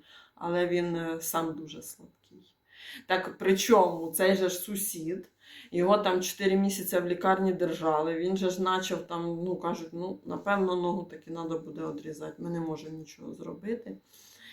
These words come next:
І він поїхав додому. Сказав: «Я на вас в суд подам», поїхав додому. Йому виписали антибіотики, за які надо було заплатити тисячу євро. Він даже не пошевелився. Він навіть не пошевелився.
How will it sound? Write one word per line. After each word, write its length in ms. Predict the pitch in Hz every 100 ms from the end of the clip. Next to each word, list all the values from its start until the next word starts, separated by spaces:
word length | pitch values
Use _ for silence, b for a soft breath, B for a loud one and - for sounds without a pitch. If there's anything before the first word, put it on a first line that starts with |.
| B B _
І 140 | 190
він 380 | 175 202 240 247
поїхав 560 | 196 190 190 - 180 175
додому. 680 | 190 160 160 160 170 226 285 _ _ _ _ _ _ _ _ _
Сказав: 400 | - 180 175 170
«Я 80 | 170
на 100 | 165
вас 160 | 160
в 160 | - -
суд 240 | 170 -
подам», 340 | - 208 214 208
поїхав 520 | 185 175 175 165 160
додому. 560 | 160 160 170 190 220 B B B -
Йому 320 | 208 233 240
виписали 600 | 214 185 160 160 165 170
антибіотики, 760 | 180 190 196 269 554 - -
за 120 | 196 208
які 280 | 214 214
надо 280 | 359 240 190
було 240 | 185 185 180
заплатити 560 | 190 190 208 339 -
тисячу 500 | 196 220 - 190 -
євро. 360 | 147 151 147 - _
Він 460 | 175 202 359 415 240
даже 360 | 180 233 247
не 420 | 190 170 208 285 -
пошевелився. 1000 | 208 - 208 196 180 160 156 156 - _ _ _ _
Він 180 | 226 370
навіть 320 | 233 247 240
не 80 | 185
пошевелився. 920 | - 175 - 165 160 196 196 - -